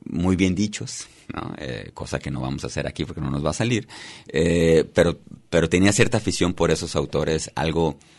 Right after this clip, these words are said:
desconocidos y aparentemente un poco más anónimos, y los, los nombraba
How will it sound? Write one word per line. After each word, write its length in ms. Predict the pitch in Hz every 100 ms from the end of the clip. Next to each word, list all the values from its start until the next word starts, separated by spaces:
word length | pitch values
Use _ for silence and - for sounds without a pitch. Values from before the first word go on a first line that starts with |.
| -
desconocidos 880 | - 78 - 73 73 - 82 82 78
y 220 | 71 76
aparentemente 720 | - - 67 69 71 73 71 71
un 60 |
poco 200 | 69 67
más 220 | 62 67
anónimos, 560 | 67 73 82 82 90 156 - - -
y 80 | 67
los, 320 | 65 - -
los 220 | 60 71
nombraba 640 | 73 69 71 73 76 73